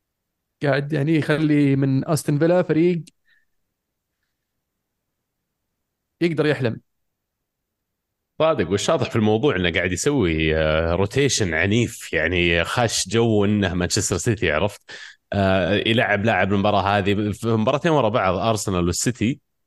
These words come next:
Speaker 2: آم، فاز عليهم اثنينهم تشكيلات مختلفة ترى. صح العناصر الأساسية هي نفسها، بس يغير بالتشكيلة، ما يخليها نفسها، مع إنك فايز على سيتي تو قبل مثلًا كم من يوم،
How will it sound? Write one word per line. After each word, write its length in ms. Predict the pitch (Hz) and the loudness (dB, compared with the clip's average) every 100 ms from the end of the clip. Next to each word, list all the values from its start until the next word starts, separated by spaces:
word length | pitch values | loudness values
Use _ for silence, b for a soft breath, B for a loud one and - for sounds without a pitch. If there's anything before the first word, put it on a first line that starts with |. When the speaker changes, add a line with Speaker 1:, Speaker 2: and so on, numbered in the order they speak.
| _ | _
Speaker 2:
آم، 340 | 90 90 90 - | -2 0 0 -4
فاز 300 | - 139 110 | -2 -2 2
عليهم 260 | 135 123 | 0 0
اثنينهم 640 | 113 - 131 98 101 160 151 | -2 0 0 0 -2 -2 -6
تشكيلات 420 | - 135 156 135 107 | -6 -4 -2 -2 -2
مختلفة 420 | - 123 117 85 | -4 -6 -4 -4
ترى. 240 | - 76 - _ _ _ | -2 -4 -6 _ _ _
صح 300 | - 151 - | -4 -4 -2
العناصر 420 | 101 101 123 117 107 | 0 2 2 0 0
الأساسية 460 | 107 107 110 113 | 0 0 0 0
هي 180 | 95 104 | 2 2
نفسها، 320 | 110 120 95 | 0 -2 -4
بس 180 | 85 92 | -2 -2
يغير 340 | 104 143 160 90 | 0 0 0 -2
بالتشكيلة، 420 | - - 135 95 | -6 -4 -2 0
ما 100 | 113 | -2
يخليها 320 | 131 131 120 | 0 0 0
نفسها، 320 | 131 - 113 | -2 -2 -2
مع 160 | 104 135 | 0 0
إنك 200 | 190 - | -2 -2
فايز 280 | 156 156 107 | 0 0 0
على 140 | 127 | -2
سيتي 300 | - 147 113 | -2 -2 -2
تو 200 | 135 123 | 0 -2
قبل 380 | 90 104 107 92 | -2 -2 -2 -2
مثلًا 340 | 95 - 101 | -2 0 -2
كم 120 | - 113 | 0 0
من 120 | 110 | 2
يوم، 300 | 104 143 | 2 2